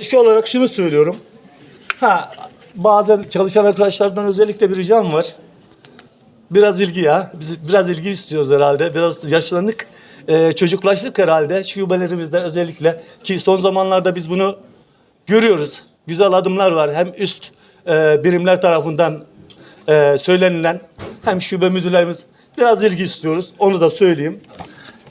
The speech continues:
Son olarak da iki bin yirmi iki Genel Kurulu'nun öncelikle bankamıza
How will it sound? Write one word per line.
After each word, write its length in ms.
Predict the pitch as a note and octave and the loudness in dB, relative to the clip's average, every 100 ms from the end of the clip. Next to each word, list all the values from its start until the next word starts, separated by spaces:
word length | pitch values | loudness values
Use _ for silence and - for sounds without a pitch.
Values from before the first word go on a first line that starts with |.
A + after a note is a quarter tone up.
| - | -20
Son 260 | - C#4+ C4 | -6 2 4
olarak 440 | A#3 G#3 F#3+ F#3+ | 4 2 0 -2
da 260 | E3 E3+ F3+ - - - - - - _ _ - _ _ D3 D#3 C3+ - - - - _ _ _ _ _ - - - | 0 0 -4 -18 -20 -20 -20 -20 -20 _ _ -20 _ _ -20 -20 -20 -20 -20 -20 -20 _ _ _ _ _ -20 -18 -12
iki 220 | F3+ A3 | -2 2
bin 80 | G#3+ | 2
yirmi 320 | G3+ A3 G#3 | 2 2 0
iki 340 | - F3 - - - - - - - | -2 -4 -4 -20 -20 -20 -20 -18 -2
Genel 300 | F3 G#3 G#3+ | 0 2 0
Kurulu'nun 440 | G3+ E3+ E3 E3+ - _ - _ - - - - - _ _ _ - _ _ _ _ _ _ _ _ _ _ F#3 | -2 -2 -4 -6 -18 _ -20 _ -20 -20 -20 -20 -20 _ _ _ -20 _ _ _ _ _ _ _ _ _ _ -6
öncelikle 460 | F#3+ F#3+ F3+ E3+ | 0 0 0 0
bankamıza 540 | E3 D3+ C#3+ A#2+ A2 | 0 0 -4 -4 -10